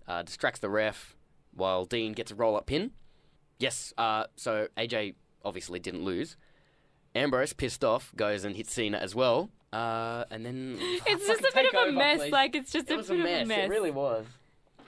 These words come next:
Speaker 2: Um,
Speaker 1: So then
Speaker 2: yeah,
Speaker 1: Ambrose
Speaker 2: but
Speaker 1: goes back into the ring and gets rolled up pinned by A J.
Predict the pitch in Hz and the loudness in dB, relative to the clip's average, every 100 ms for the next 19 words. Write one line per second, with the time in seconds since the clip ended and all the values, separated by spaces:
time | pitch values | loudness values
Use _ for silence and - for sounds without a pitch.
0 | - 226 262 269 262 240 240 _ _ _ | -6 0 2 0 -2 -6 -12 _ _ _
1 | _ - 135 123 127 180 196 180 165 139 | _ -10 -4 0 4 4 6 6 6 2
2 | 123 123 113 101 98 98 104 104 104 - | 2 0 -2 -6 -4 -2 0 -2 -4 -6
3 | - 104 107 110 110 117 - 123 131 131 | -2 0 0 0 -2 -4 -2 0 2 0
4 | - 139 131 120 123 123 127 135 139 - | -2 -4 -2 0 0 2 2 0 -4 -2
5 | 156 214 135 | -2 0 0